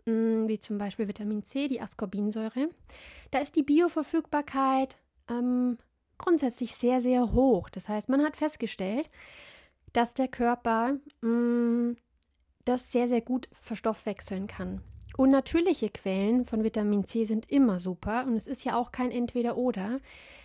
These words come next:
Aber natürliche Quellen haben meist maximal fünfundzwanzig Prozent Vitamin C, also selbst wenn der Wert wirklich super hoch ist, wie zum Beispiel eine Aco-, A-, Acerola-Beere oder Acai-Pulver, ähm,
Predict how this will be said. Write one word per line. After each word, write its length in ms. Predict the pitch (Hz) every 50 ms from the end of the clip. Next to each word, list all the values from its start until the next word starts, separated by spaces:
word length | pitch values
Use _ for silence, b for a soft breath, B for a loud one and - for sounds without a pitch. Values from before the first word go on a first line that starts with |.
| B B B B -
Aber 200 | - 262 285 285
natürliche 540 | 277 269 262 - - 285 277 302 - - 269
Quellen 440 | - - - 262 262 269 269 262 226
haben 160 | 247 269 277
meist 400 | 269 262 269 302 311 277 - -
maximal 540 | 269 277 294 - - - 277 254 247 247 240
fünfundzwanzig 760 | - - 269 277 294 302 277 - 277 254 254 247 262 233 -
Prozent 800 | - 226 233 226 - - 247 247 240 233 220 233 247 - b b b b b
Vitamin 600 | - 220 233 233 - 240 226 220 220 214 214 220
C, 320 | - - 277 277 277 262 226
also 200 | 196 196 196 196
selbst 440 | 196 220 247 269 262 - - - 240
wenn 140 | 233 226
der 140 | 220 214 202
Wert 220 | 208 226 233 220 214
wirklich 280 | - - 233 - -
super 260 | - 285 247 - 233
hoch 240 | 220 233 226 220 -
ist, 160 | 180 - -
wie 80 | 214 -
zum 180 | - 226 214 208
Beispiel 400 | 214 214 208 - - - 190 185
eine 220 | 196 190 190 -
Aco-, 240 | 208 - - 226 -
A-, 180 | - 208 196 - 226
Acerola-Beere 1080 | 220 196 - - 226 220 262 269 269 247 226 214 - 214 220 214 208 - 208 196 190
oder 200 | 185 - 196 202
Acai-Pulver, 800 | 190 - - 220 226 240 240 - - 233 233 226 196 220 220 220 B B B B B B B B B B B B B -
ähm, 420 | 247 220 226 226 220 226 233 233